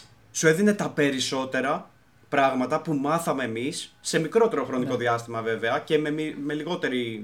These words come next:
Speaker 1: λεπτομέρεια,
Speaker 2: Ισχύει.
Speaker 1: αλλά σου έ-, σου τα έδινε όλα έτσι ώστε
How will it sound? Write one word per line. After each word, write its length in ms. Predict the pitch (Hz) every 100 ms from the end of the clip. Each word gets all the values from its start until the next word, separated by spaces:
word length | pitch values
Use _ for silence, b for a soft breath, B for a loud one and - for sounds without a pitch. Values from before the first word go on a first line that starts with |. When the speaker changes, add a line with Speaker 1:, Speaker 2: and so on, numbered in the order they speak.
| 107
Speaker 1:
λεπτομέρεια, 680 | 120 117 113 110 113 131 -
Speaker 2:
Ισχύει. 260 | 135 -
Speaker 1:
αλλά 120 | 151 147
σου 140 | 165
έ-, 180 | 165 170 B
σου 180 | - 147
τα 100 | 156
έδινε 360 | 160 180 202 156
όλα 340 | 135 135 151
έτσι 260 | 175 175 165
ώστε 480 | 175 - 185 185